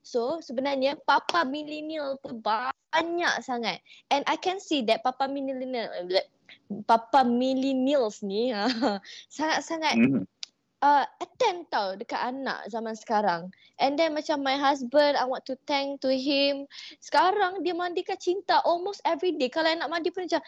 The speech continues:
Speaker 1: ah, I want, I want the bonding with, uh, my, uh, my daughter and my son kan. So ini pun kita boleh, uh, ayah-ayah dekat luar sana, kita boleh learn, uh, how to do your best kan. Uh, sekarang ni pun ada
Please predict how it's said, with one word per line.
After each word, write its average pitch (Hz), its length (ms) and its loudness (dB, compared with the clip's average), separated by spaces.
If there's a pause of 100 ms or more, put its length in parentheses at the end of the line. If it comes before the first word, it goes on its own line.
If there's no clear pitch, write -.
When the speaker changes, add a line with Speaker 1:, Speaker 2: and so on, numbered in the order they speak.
(140)
Speaker 1:
ah, 294 260 6
I - 20 6
want, 302 200 4
I 277 80 2
want 302 220 0
the 240 80 4
bonding 247 520 2
with, 220 360 2
uh, 202 360 4
my, 196 440 0 (340)
uh, 185 400 0
my 202 160 2
daughter 208 340 4
and 208 120 4
my 196 120 -2
son 190 600 0
kan. 269 240 -2
So 294 240 -2 (260)
ini 277 220 -2
pun 311 140 -2
kita 285 260 -4
boleh, 262 440 4 (160)
uh, 220 360 2
ayah-ayah 247 440 2
dekat 226 200 -2
luar 240 120 0
sana, 254 280 -4
kita 240 180 -6
boleh 226 380 2 (220)
learn, 247 720 4
uh, 202 100 -6
how 247 400 2
to 220 260 -2
do 226 140 -2
your 214 160 2
best 220 680 2
kan. 190 300 -4 (340)
Uh, 185 260 -8
sekarang 233 420 4
ni 269 80 2
pun 269 160 2
ada 226 100 0